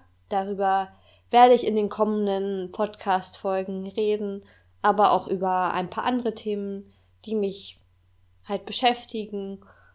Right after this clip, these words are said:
und mit denen ich mich auseinandersetze. Und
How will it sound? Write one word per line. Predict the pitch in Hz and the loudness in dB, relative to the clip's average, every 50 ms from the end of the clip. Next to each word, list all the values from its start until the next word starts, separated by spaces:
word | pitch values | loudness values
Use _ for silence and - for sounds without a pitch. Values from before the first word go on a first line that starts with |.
| _ _ _ _ | _ _ _ _
und | - 202 190 190 190 185 185 185 175 - - | -10 -10 -8 -8 -8 -10 -12 -14 -12 -12 -12
mit | 196 185 - | -10 -6 -4
denen | 196 190 190 190 185 | -4 -4 -4 -6 -6
ich | 180 185 - | -8 -8 -10
mich | 214 208 - - - | -10 -10 -6 -2 0
auseinandersetze. | 208 202 208 220 233 247 269 262 233 220 214 214 202 196 202 - - 196 190 175 | 0 0 0 -2 -4 -2 -2 -2 -2 -2 0 0 -2 -2 -2 -4 -4 -4 -4 -2
Und | 160 175 180 175 175 175 180 - - - | -4 -4 -6 -6 -6 -10 -12 -14 -18 -20